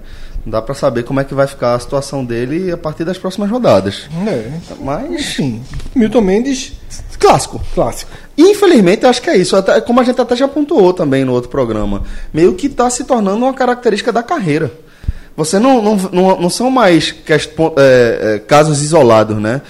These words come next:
Speaker 1: De um bom começo e a perda do fôlego com dez
Speaker 2: Esses
Speaker 1: rodadas, né?
Speaker 2: trabalhos no Sport e no Santa, esses dois últimos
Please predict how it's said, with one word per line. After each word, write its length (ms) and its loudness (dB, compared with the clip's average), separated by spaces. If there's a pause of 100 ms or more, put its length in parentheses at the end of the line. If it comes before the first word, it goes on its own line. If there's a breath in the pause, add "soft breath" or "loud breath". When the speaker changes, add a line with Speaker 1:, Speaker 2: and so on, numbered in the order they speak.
(160 loud breath)
Speaker 1:
De 140 -2
um 100 0
bom 220 2
começo 580 2
e 60 4
a 40 4
perda 300 0
do 80 -2
fôlego 420 0
com 300 -4
dez 220 0
Speaker 2:
Esses 120 2
Speaker 1:
rodadas, 220 4
né? 40 0
Speaker 2:
trabalhos 520 2
no 100 -2
Sport 440 -4
e 40 -2
no 80 -2
Santa, 360 -8
esses 180 -8
dois 260 -4
últimos 540 -10